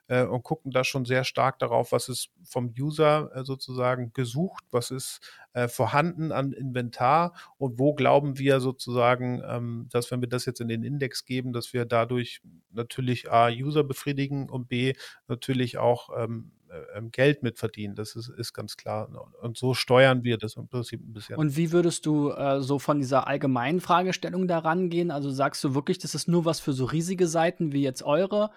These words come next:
Speaker 2: äh, oder vergleichbare? Oder, ähm, denkst du, das kann auch eine Rolle spielen bei kleineren Seiten?
Speaker 1: Indexierungsmanagement jetzt insgesamt?
Speaker 2: Genau, ja, zu sagen, okay,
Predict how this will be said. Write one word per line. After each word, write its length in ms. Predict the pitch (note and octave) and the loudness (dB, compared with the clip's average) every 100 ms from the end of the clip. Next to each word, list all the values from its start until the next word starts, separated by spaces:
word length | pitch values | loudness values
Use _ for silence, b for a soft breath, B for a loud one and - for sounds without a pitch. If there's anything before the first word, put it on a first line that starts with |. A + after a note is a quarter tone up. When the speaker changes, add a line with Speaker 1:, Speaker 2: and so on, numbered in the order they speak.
| b b b | b b b
Speaker 2:
äh, 160 | D#3 D3+ | 0 2
oder 260 | C#3 D#3 | 2 2
vergleichbare? 960 | C#3 C3+ C3 B2+ F3+ - F#3+ F#3 F3+ E3+ | 2 0 2 2 2 2 2 2 2 0
Oder, 680 | D3 C#3+ C3+ C3+ - C#3+ C#3 | 0 4 4 4 0 -2 0
ähm, 760 | C3 B2+ B2 A#2+ - C#3 C#3 C#3 | 2 0 0 -4 -10 -18 -4 2
denkst 240 | D3 - | 2 4
du, 160 | D3+ C3+ | 4 4
das 180 | B2+ | 0
kann 180 | - D3 | 2 2
auch 140 | B2+ C3 | 2 0
eine 100 | C3 | 2
Rolle 300 | A#2+ C3+ C#3 | 2 0 -2
spielen 320 | - C3+ B2 | -2 -2 -2
bei 120 | A#2+ | -6
kleineren 540 | - A#2+ C3+ B2+ B2 | -6 -6 -4 -4 -4
Seiten? 420 | A#2 B2 A#2 - C#3 | -6 -8 -10 -12 -4
Speaker 1:
Indexierungsmanagement 1040 | C#3+ D3 - G3 F#3+ - D3+ C#3+ C#3 C3 | 2 2 2 2 2 2 2 2 0 0
jetzt 160 | C3 A2+ | -2 -2
insgesamt? 680 | C3 - B2+ B2+ A2 - | -6 -2 2 2 0 0
Speaker 2:
Genau, 360 | - F3 B2+ A#2 | 8 10 10 6
ja, 240 | B2+ B2 | 4 4
zu 140 | C3 C#3+ | 2 0
sagen, 280 | C3+ C3 C#3 | 6 6 4
okay, 360 | - D3+ D3 | 4 6 6